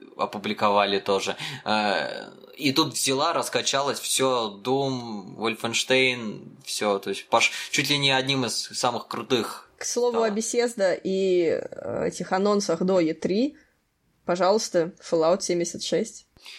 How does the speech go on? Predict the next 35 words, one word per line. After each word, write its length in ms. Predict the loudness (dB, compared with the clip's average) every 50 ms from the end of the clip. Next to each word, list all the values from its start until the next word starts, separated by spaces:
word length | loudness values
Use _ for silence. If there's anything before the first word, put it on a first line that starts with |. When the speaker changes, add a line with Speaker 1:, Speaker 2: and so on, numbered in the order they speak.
| -20 -20 -20 _
Speaker 1:
Да, 300 | 0 2 2 4 4 2 2
интересно. 800 | 0 -2 2 2 4 4 6 4 4 2 0 -2 -4 -8 -8 -6 -2
Speaker 2:
Не, 200 | 0 0 2 2
ну 120 | 2 0
в 60 | 0
том 160 | 0 0 0 0
Speaker 1:
Ну, 60 | 2
Speaker 2:
плане, 240 | 2 0 2 2 2
Speaker 1:
вообще 140 | 2 2 0 0
Speaker 2:
что 140 | 0 2
Speaker 1:
говорят. 480 | 2 2 2 2 2 2 4 4 2 2
Speaker 2:
они 200 | 2 2 2 2
анонсировали 640 | 4 2 2 2 2 2 2 2 4 2 2 0
Speaker 1:
Мгм. 80 | 0 0
Speaker 2:
тоже 440 | 0 0 2 2 2 2 4 2 2
до 200 | 0 0 0 0
E 160 | 2 0 0
три, 280 | -2 -2 -2 0 2 2
они 160 | 2 0 0
не 100 | -2 -2
стали 280 | -2 2 2 2 2 0
ждать 300 | 2 2 2 2 2 -2
E 80 | -4
три, 300 | 0 0 2 2 4 4
анонсировали 560 | 4 2 2 -2 -2 -2 0 0 0 2 0 0
до 160 | 0 2 0
E 120 | 0 0
три. 300 | -4 -8 -10 -10 -10 -10 -14 -20 _ _ -18 -16 -16 -16 -8 _
Speaker 1:
Но 120 | 0 2
они 160 | 2 2 0 2
подробностей, 680 | 2 2 2 2 0 2 2 0 0 2 2 0 0 2
да, 160 | 2 2 2
особо 360 | 2 2 2 0 2 2 0 0
не 280 | 0 0 0 -2 -4
это. 180 | -4 -6 -10